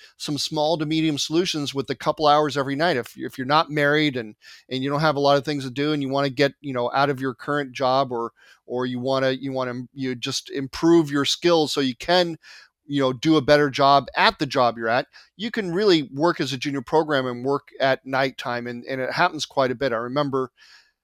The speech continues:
working with somebody who was a farmer during the day and a FileMaker programmer at night. It was the funniest thing, but, you know,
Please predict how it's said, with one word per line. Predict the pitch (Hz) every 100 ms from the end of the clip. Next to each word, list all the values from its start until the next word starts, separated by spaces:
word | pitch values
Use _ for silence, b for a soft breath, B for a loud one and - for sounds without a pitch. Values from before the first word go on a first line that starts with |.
| _ _ _ _ _ _ _ _ _
working | 143 170 165 165 143
with | 135 127
somebody | - 147 143 139 135
who | 131
was | 135 120
a |
farmer | 117 147 147 151
during | 139 143 135
the | 127
day | 117 135 117 120 - _ _ _ _ _ _
and | 139 143 139 135 -
a | 131
FileMaker | 151 143 147 - 127
programmer | - 139 127 127 123
at | 117 104
night. | 117 110
It |
was | 113 117
the | 117
funniest | 143 143 131 -
thing, | 156 131
but, | 123 120 B B B
you | 147
know, | 147